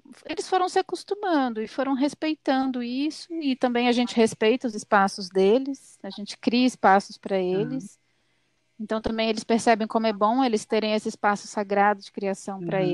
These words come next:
Speaker 1: eles, né? É, e aí a gente foi fazendo essa divisão. É claro que isso não acontece sempre de forma harmônica, esses pactos têm que ser lembrados todos os dias,
Speaker 2: Uhum,
Speaker 1: praticamente.
Speaker 2: uhum.
Speaker 1: <laughs>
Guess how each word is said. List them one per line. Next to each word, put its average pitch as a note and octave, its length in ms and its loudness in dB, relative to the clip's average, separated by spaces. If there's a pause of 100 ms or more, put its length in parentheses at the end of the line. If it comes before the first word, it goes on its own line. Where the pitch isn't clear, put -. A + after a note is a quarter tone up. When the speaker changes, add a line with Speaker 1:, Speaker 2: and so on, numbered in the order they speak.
Speaker 1:
eles, A3+ 280 -6
né? G3+ 220 -12 (1200)
É, G3+ 760 4
e - 340 -2
aí C#4 180 4
a D#4+ 60 0
gente F4 220 -6
foi F#4+ 160 -2
fazendo F4+ 440 0
essa F4+ 200 -2
divisão. E4+ 380 0
É A3+ 100 0
claro D4 280 0
que - 160 -6
isso E4+ 200 -4
não D#4 80 0
acontece C4 720 -2
sempre B3 560 -6
de A3 100 -10
forma G#3+ 420 -2
harmônica, A3 680 -4
esses C#4 220 -4
pactos A3 440 0
têm A3 200 -8
que - 80 -14
ser G3+ 160 -2 (180)
lembrados G3 560 2
todos G3+ 320 -4
os G3 160 -10
dias, A#3 320 0
Speaker 2:
Uhum, G3+ 80 2
Speaker 1:
praticamente. G3+ 920 2
Speaker 2:
uhum. G3+ 140 -2
Speaker 1:
<laughs> - 560 -2